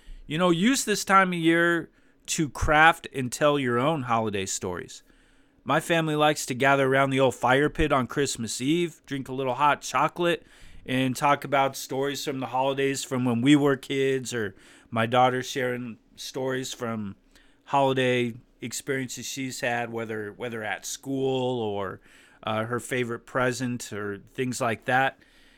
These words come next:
And it's a good time to keep those stories and traditions alive with your families.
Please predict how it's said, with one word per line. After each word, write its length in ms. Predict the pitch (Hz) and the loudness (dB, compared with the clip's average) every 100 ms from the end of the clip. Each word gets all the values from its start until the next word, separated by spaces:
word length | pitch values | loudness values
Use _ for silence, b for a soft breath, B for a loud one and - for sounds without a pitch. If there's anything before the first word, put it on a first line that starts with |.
| b - | b -6
And 300 | 147 151 170 | 0 2 0
it's 160 | - | 0
a 40 | 160 | 6
good 220 | 180 196 | 6 8
time 300 | - 175 170 | 6 6 6
to 80 | 165 | 0
keep 360 | - 160 160 | 2 2 2
those 280 | 139 135 135 | 2 2 2
stories 720 | - 143 131 127 117 110 - - | 0 0 2 2 0 -4 -10 -6
and 120 | 120 | -6
traditions 680 | - 120 117 113 117 107 92 - | -4 -2 -2 -2 -6 -6 -8 -10
alive 640 | 104 104 113 120 110 - 107 - | -8 -4 -2 -2 -2 -8 -20 -6
with 240 | 120 - | -6 -2
your 120 | 120 | -4
families. 640 | 104 127 131 117 - - | -2 -4 -2 -4 -8 -18